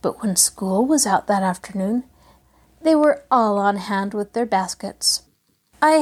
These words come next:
had to stay," said Mabel, who was the last to arrive. "I missed two words in spelling." "What were they?" asked Marjorie.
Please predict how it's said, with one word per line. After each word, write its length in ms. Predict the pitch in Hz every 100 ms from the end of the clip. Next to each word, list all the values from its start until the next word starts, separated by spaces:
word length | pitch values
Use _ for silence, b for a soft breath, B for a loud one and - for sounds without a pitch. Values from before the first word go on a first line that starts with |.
| 247
had 240 | 254 233 240
to 100 | 269
stay," 680 | - - 196 202 202 208 -
said 260 | - 226 220
Mabel, 500 | 214 208 208 220 _ -
who 120 | 254
was 200 | 240 -
the 120 | 233
last 360 | 208 185 185 -
to 120 | 220
arrive. 540 | 196 202 196 196 196 - _ _ _ _ _
"I 100 | 311
missed 340 | 277 240 247 -
two 180 | - 269
words 360 | 220 180 180
in 140 | 202 208
spelling." 540 | - 202 190 190 185 - _ _ _ _ _ _ _ _
"What 180 | 285 -
were 260 | 240 214 285
they?" 400 | 370 214 214 -
asked 360 | 214 202 - 220
Marjorie. 580 | 208 202 220 226 247